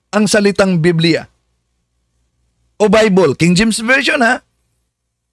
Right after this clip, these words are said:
Eh, bakit naniniwala kayo ng Bible na wala namang mabasa sa King James Version,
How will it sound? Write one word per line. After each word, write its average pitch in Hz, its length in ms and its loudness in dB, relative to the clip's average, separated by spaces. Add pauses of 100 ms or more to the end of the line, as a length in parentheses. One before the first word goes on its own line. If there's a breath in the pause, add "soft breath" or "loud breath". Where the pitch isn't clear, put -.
(120)
Eh, 294 120 -2
bakit 330 320 -2
naniniwala 277 760 -2
kayo 214 440 0 (640)
ng 285 240 -2
Bible 247 600 0 (240)
na 262 120 0
wala 302 200 0
namang 302 280 -2
mabasa 262 400 0
sa 247 120 -4
King 240 240 0
James 226 280 -2
Version, 208 560 0